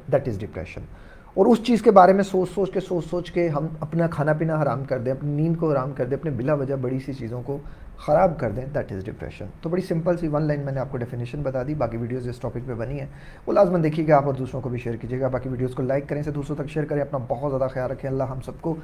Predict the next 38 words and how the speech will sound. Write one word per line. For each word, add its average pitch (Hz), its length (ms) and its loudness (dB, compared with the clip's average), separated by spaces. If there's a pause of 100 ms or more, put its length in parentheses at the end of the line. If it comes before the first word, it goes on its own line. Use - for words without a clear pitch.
(420)
खुश 156 220 -2
रखे। 156 380 0
और 160 120 4 (180)
पानी, 180 580 2 (260)
पानी 175 260 4
की 196 100 2
बारी 156 280 6
तो 160 100 4
आज 139 100 6
बहुत 127 280 0
late 156 240 -2
आई - 80 -6
है। 98 100 -12 (440)
अच्छा, 160 220 -2
पानी 156 200 0
की 190 80 -2
बारी 160 180 4
इसलिए 196 300 -2
आई 135 140 4
है 165 220 0 (440)
late 160 340 8
के 196 60 2
यार, 180 260 6
हाँ, 175 320 6
ये 143 140 6
चीज़ 202 200 2
करो, 110 220 -4 (540)
जिन 214 120 4
लोगों 247 140 6
को 226 100 2
बहुत 156 280 4
ज़्यादा 214 140 8
प्यास 180 320 4
लगती 139 220 -4
है 156 80 0
ना, 165 120 -4 (1300)
बीस 185 320 6
बादाम, 180 400 12